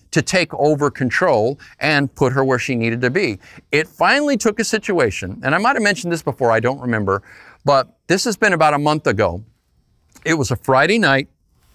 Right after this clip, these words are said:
and, uh, there was another young man that was here that we were trying to help as well. And, uh, this woman had shown up late in the afternoon on the square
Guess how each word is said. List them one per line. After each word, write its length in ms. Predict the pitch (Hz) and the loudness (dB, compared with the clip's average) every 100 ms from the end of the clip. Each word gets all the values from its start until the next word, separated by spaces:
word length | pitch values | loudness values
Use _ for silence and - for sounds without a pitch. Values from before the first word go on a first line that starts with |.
| _ - - - | _ -20 -14 -2
and, 480 | 127 123 120 117 117 | 2 4 4 2 4
uh, 380 | 117 110 104 123 | 4 4 2 0
there 180 | 117 | 0
was 140 | 120 110 | 0 2
another 280 | 120 156 190 | 2 2 2
young 260 | 175 165 | 2 2
man 240 | 156 156 156 | 2 0 0
that 100 | 143 | -4
was 200 | 151 - | -4 -4
here 340 | 156 117 120 | 0 2 2
that 140 | 120 | 0
we 120 | 110 120 | -2 0
were 120 | 120 | 0
trying 240 | - 123 | 0 -2
to 80 | 127 | 0
help 240 | 127 123 | -2 -2
as 160 | 131 - | -4 -4
well. 320 | 101 92 117 _ _ - - - _ - | -2 -2 -8 _ _ -20 -20 -20 _ -2
And, 480 | 123 117 117 113 110 | 0 2 0 0 2
uh, 320 | 107 107 104 - _ _ - | 2 2 -2 -10 _ _ -18
this 460 | 123 113 139 - - | -6 -2 -2 -4 -10
woman 440 | 123 139 147 143 | -2 0 0 0
had 340 | 143 131 120 113 | 0 2 0 -2
shown 340 | - 160 165 | -2 0 0
up 220 | 147 143 | 0 -2
late 240 | 117 123 139 | 0 0 0
in 120 | 170 | 0
the 120 | 170 | 0
afternoon 640 | 165 165 165 147 143 143 | 0 -2 -4 -2 -2 -2
on 180 | 131 135 | -4 -4
the 80 | 165 | -6
square 480 | - 127 117 113 | -4 0 2 2